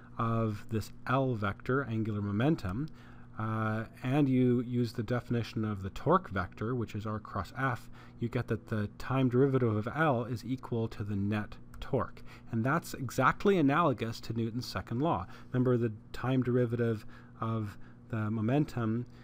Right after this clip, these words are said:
uh, was equal to the net force. Well, now the time derivative of the, of the angular momentum is equal to the net torque. So if you have a rigid body now, something that's, uh, rotating, then if the adju-,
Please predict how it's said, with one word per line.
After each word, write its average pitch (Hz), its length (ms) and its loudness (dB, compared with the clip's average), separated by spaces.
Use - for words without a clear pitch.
uh, 110 160 -6
was 113 160 -2
equal 117 400 -2
to 110 340 0
the 104 100 -4
net 110 220 -4
force. - 600 -4
Well, 107 100 -4
now 117 140 0
the 117 80 0
time 117 280 -2
derivative 107 500 0
of 101 180 -4
the, 101 80 -8
of 110 140 -4
the 104 160 -4
angular 160 380 8
momentum 107 500 4
is 107 120 -4
equal 110 260 0
to 101 100 -6
the 101 180 -2
net 92 280 -6
torque. - 480 -8
So - 100 -10
if 113 80 -4
you 139 100 6
have 131 200 4
a 117 60 2
rigid 127 340 4
body 160 260 6
now, 113 240 2
something 120 440 -2
that's, - 400 -6
uh, 110 200 -2
rotating, 117 760 2
then 120 220 0
if 190 340 2
the 202 100 0
adju-, 151 360 2